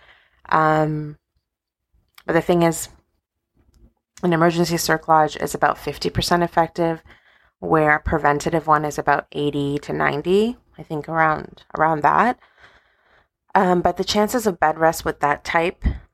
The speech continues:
with an emergency cerclage, are higher than a preventative one. So definitely has more benefits than risks. Um, I'm just glad I had that opportunity to take advantage of this technique, which is essentially a solution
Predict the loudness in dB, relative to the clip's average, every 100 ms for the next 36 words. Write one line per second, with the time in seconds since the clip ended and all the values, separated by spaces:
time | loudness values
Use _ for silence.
0 | _ _ _ _ _ _ _ _ _ -20
1 | _ _ -10 -4 0 0 -2 -4 -8 -4
2 | -4 0 0 0 0 -2 -2 0 2 2
3 | -4 -6 -8 -6 -2 -2 -4 -8 -6 -6
4 | -8 -10 -12 -2 -2 -2 -8 _ _ _
5 | _ _ 0 2 0 2 2 2 0 2
6 | 0 -4 -6 -4 -4 -2 -2 -4 -6 -14
7 | -16 -6 0 0 -2 -8 -6 -6 -2 -4
8 | 0 2 2 -2 0 2 2 0 -4 -20
9 | _ _ -2 2 2 -2 -6 -8 -6 -4
10 | -6 -8 -4 -2 -2 -6 -6 2 4 2
11 | 0 -4 -4 -4 -6 -4 -8 -8 -12 -8
12 | -6 -4 -6 -8 -8 -2 -2 -2 -4 -4
13 | -2 -2 0 -2 -4 -6 -6 -10